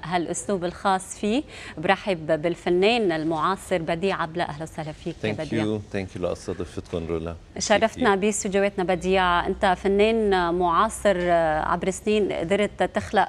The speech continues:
Speaker 1: أسلوب خاص لإلك و-، وبتصور فيه يقول إنه من البداية عارف تمامًا شو بدك، لأنه اخترت موضوع وبقيت ثابت فيه من بدايتك
Speaker 2: مظبوط.
Speaker 1: الفنية لغاية اليوم.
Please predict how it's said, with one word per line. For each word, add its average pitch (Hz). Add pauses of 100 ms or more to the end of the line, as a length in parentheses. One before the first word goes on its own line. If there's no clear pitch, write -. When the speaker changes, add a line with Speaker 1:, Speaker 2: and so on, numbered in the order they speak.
(120)
Speaker 1:
أسلوب 180
خاص -
لإلك 185 (120)
و-، 165 (360)
وبتصور 214
فيه 220
يقول 208
إنه 196
من 196
البداية 202
عارف 208
تمامًا 208
شو 185
بدك، 196
لأنه 175
اخترت 233
موضوع 196
وبقيت 190
ثابت 262
فيه 185 (280)
من 233
بدايتك 196
Speaker 2:
مظبوط. 175
Speaker 1:
الفنية 185
لغاية 170 (100)
اليوم. 165